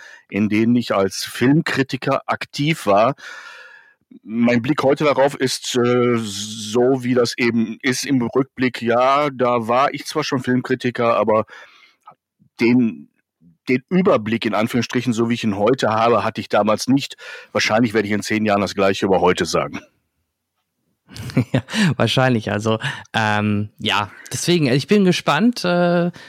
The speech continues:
Speaker 2: wer welche Filme am besten noch wiedererkennt und wie, wie wir die jeweils damals wahrgenommen haben.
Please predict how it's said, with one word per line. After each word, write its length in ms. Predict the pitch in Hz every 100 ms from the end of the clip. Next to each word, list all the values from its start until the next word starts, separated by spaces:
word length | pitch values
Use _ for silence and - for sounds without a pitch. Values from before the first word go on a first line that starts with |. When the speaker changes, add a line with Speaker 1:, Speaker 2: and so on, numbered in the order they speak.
| - _
Speaker 2:
wer 320 | 123 139 160
welche 260 | 156 160 156
Filme 480 | - 156 165 156 -
am 160 | 135
besten 380 | 139 156 - 156
noch 220 | 143 139 135
wiedererkennt 720 | 139 175 170 - - 165 175
und 280 | 156 139 117
wie, 360 | 123 139 147 131
wie 260 | 135 143
wir 200 | 135 135
die 180 | 127 131
jeweils 400 | 139 139 131 -
damals 460 | 123 127 123 120 120
wahrgenommen 420 | 127 165 170 160
haben. 160 | 160